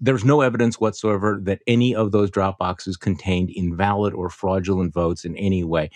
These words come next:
That's number one. Number two, the Supreme Court ruling, there's a lot of language that's quite deplorable in it, but basically what it said was that in order to make this change, you couldn't just do it through the,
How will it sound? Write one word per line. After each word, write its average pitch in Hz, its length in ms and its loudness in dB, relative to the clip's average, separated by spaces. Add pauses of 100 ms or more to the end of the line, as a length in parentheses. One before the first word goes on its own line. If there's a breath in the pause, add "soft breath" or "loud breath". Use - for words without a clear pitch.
(220 loud breath)
That's 95 140 -6
number 92 220 0
one. 82 240 -2
Number 107 180 0
two, 160 360 2 (260)
the 127 120 2
Supreme 190 360 0
Court - 300 0
ruling, 120 500 2 (440 soft breath)
there's 117 220 2
a 101 40 0
lot 104 180 2
of 92 220 -2
language 101 460 2
that's 87 200 -4
quite 95 260 0
deplorable 98 640 0
in 90 120 0
it, 92 80 -4
but - 200 -10
basically 202 720 2
what 113 260 2
it 107 140 -2
said 113 320 -2
was 95 340 0 (320 soft breath)
that 110 160 2
in 123 140 2
order 151 260 4
to 143 60 6
make 113 300 2
this 104 180 -2
change, 107 340 0
you 104 80 0
couldn't 139 300 2
just 95 320 -2
do 110 220 6
it 95 140 -2 (180)
through 101 280 2
the, 90 320 2